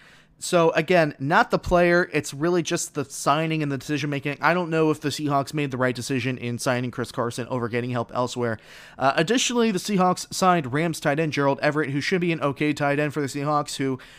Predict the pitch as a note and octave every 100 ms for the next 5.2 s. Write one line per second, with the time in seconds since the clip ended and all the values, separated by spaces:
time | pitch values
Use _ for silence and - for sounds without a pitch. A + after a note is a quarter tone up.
0 | - F#3 C4 A3 G#3 D3 E3 F3 A#2+ D3
1 | D#3+ D#3 D3+ C#3+ D#3 - D3 - D3+ D3+
2 | B2 C3 C#3 C#3+ C#3 C3+ A#2+ C#3+ D#3+ C#3+
3 | D#3 E3+ C#3 G#2+ C3+ D3 C#3+ D3 D3+ A#2
4 | A#2 C3+ C3 A#2+ B2 C3 A#2+ A#2 B2 -
5 | C#3 C3+